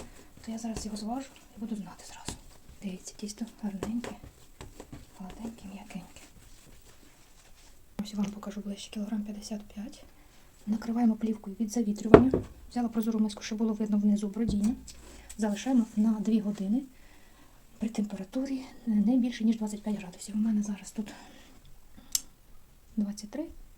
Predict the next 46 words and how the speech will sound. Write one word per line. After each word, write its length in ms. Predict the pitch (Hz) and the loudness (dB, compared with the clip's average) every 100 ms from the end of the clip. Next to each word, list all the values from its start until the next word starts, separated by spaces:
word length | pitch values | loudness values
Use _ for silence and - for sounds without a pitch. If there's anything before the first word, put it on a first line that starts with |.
| - - - - - | -20 -20 -20 -14 -8
Зараз 160 | 226 | -8
покажу. 320 | - - 226 220 220 - | -10 -12 -6 -6 -8 -12
Так 200 | - 233 | -10 -6
і 40 | 208 | -6
лишаю. 420 | 208 - 196 320 - - - - - - | -6 -8 -8 -8 -12 -20 -20 -18 -12 2
Пройшло 260 | 254 254 311 | 4 6 6
трошечки 400 | 285 285 - 233 | 4 4 2 4
більше 300 | 269 277 240 | 4 6 4
двох 340 | - 262 269 | 4 4 4
з 60 | - | 2
половиною 520 | 233 226 233 214 202 | 2 4 4 4 4
годин. 340 | 247 214 220 - - - - - - - | 4 4 2 0 -6 -10 -10 -10 -6 4
Тісто 260 | 320 269 | 6 8
у 40 | 240 | 8
мене 180 | 247 | 8
стояло 380 | - 233 240 208 | 6 6 6 6
в 100 | 196 | 6
духовці, 560 | 226 277 226 208 - 302 - - - - - - - | 4 6 6 6 2 0 -2 -8 -10 -10 -10 -8 -4
е, 140 | 208 208 | -2 2
тому 160 | 214 277 | 2 4
що 140 | 262 | 4
в-, 180 | 233 202 - | 2 -2 -4
через 180 | - 226 | -2 2
годинку 280 | 240 240 220 | 4 6 6
я 40 | |
його 100 | 208 | 6
поставила 280 | 208 - 220 | 4 2 0
в 40 | 214 | 2
духовку, 320 | 302 285 208 - - | 2 2 0 -2 -4
тому 140 | 240 269 | 2 4
що 100 | 247 | 6
мені 140 | 254 | 8
не 100 | 254 | 8
вдалося 340 | 240 226 208 202 | 6 6 6 4
на 80 | |
кухні 260 | 196 302 240 | 2 2 2
отримати 400 | 202 220 233 - | 2 2 2 2
температуру 400 | 214 214 202 214 | 0 0 2 2
двадцять 260 | 208 208 - | 6 6 6
п'ять 140 | 214 | 6
градусів. 300 | 262 285 262 | 2 2 2
Мені 80 | 233 | 2
здалося, 300 | 214 226 226 | 4 2 2
що 100 | 220 | 0
надто 240 | 220 226 | 0 0
холодно, 360 | - 269 302 | 6 8 8